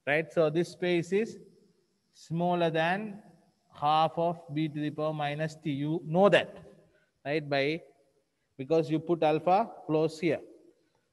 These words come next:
So if you go from alpha, if you go in this way, you go half b to the power minus t. And in this way, you go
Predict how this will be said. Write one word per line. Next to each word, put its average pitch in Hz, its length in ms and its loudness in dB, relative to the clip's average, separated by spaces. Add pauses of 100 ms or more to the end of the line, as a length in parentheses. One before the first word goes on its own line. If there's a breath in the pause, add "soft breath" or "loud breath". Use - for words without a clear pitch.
(100)
So 220 100 2
if 220 220 6
you 269 120 4
go 240 920 6 (100)
from 226 400 2
alpha, 190 720 4 (880)
if 151 140 -12
you 202 140 -2
go 226 400 6
in 190 260 0
this 214 300 -2
way, 202 420 2 (220)
you 175 180 0
go 202 800 0 (340)
half 185 560 4
b 185 160 0
to 180 120 -6
the 180 140 0
power 180 280 0
minus 170 460 -2
t. 127 320 -8 (960)
And 156 160 -6
in 175 240 -2
this 214 320 -2
way, 202 440 0 (500)
you 160 220 -2
go 175 600 -2